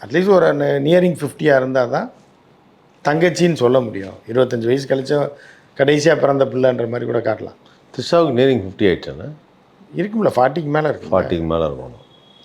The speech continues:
Speaker 1: கூட இருக்குங்க, ஃபார்ட்டி ஃபைவ் இருக்குங்க, இருக்காதா?
Speaker 2: இருக்கும், இருக்க-, இருக்கலாம்.
Speaker 1: <clears throat> இருக்கலாம். So, அந்த மாதிரி இப்போ உள்ள மார்க்கெட்லேயும் தெரிஞ்ச மாதிரி இருக்கணும். நயன்தாரா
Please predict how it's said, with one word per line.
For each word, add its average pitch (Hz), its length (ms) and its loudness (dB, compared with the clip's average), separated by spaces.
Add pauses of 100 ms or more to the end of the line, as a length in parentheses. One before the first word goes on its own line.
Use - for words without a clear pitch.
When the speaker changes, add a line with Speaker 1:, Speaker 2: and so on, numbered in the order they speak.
Speaker 1:
கூட 214 280 2
இருக்குங்க, 87 380 -6
ஃபார்ட்டி 151 260 -2
ஃபைவ் 160 220 -6
இருக்குங்க, - 380 -14
இருக்காதா? 131 380 0 (260)
Speaker 2:
இருக்கும், - 260 -6 (180)
இருக்க-, 92 400 -12
இருக்கலாம். 147 360 0 (1080)
Speaker 1:
<clears throat> 156 320 0
இருக்கலாம். 120 340 -2 (960)
So, 151 120 2
அந்த 135 120 0
மாதிரி 135 280 2 (680)
இப்போ 165 280 2
உள்ள 165 180 6
மார்க்கெட்லேயும் 147 680 2
தெரிஞ்ச 139 260 2
மாதிரி 131 260 2
இருக்கணும். 104 280 -8 (680)
நயன்தாரா 165 420 4